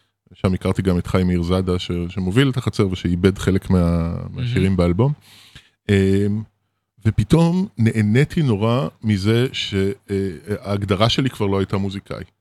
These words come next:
Speaker 2: Mm.
Speaker 1: תחושת הערך שלי לא באה משם. היא... השאלות, כמה אני טוב, כמה אני לא טוב,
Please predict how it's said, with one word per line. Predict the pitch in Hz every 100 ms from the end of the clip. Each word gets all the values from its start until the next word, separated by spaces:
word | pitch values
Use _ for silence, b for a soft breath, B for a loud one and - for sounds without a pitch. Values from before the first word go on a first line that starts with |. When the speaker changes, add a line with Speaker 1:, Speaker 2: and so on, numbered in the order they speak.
| _ _ -
Speaker 2:
Mm. | 120 107
Speaker 1:
תחושת | - 156 185 180
הערך | 175 170
שלי | - 139
לא | 117 117
באה | 107 101
משם. | 101 95 95 90 92 -
היא... | 98 101 101 107
השאלות, | 101 98 110 104 139 139
כמה | - 110
אני | 104 101
טוב, | 143 120
כמה | 117 110
אני | 110
לא | 123
טוב, | 165